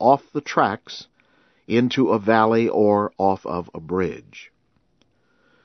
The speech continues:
The information is the first intelligence that has come from the raid on the home of Osama bin Laden in Pakistan. Finally, President Obama, on Friday, I should say,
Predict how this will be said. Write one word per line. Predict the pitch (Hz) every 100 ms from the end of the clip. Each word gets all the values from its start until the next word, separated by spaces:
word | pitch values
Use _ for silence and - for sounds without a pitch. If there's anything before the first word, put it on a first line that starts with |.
| _ _ _ 127
The | 131
information | 175 - 156 147 123 - 131
is | 113 110 -
the | 110
first | - 165 175 -
intelligence | 127 139 - 104 78 - 87 147 - - _ _ _ _ -
that | 95
has | 95 -
come | - 123 123
from | 120 113 104 92
the | 92
raid | 85 120 131 110 127 123
on | 101
the | 98 95
home | 151 143 127 131
of | - 101
Osama | - 107 - 117 107
bin | 92 101
Laden | 95 95 95 95 95 _ _ _ _ -
in | 90
Pakistan. | 87 82 - - 101 - - - - _ _ _ _ _ _ _ _ _ _ _ _
Finally, | - 180 147 117 117 - -
President | - 143 135 123 110
Obama, | 95 82 110 127 85 80 _ -
on | 95
Friday, | 85 - 165 160 90 69
I | - 80
should | - -
say, | - 76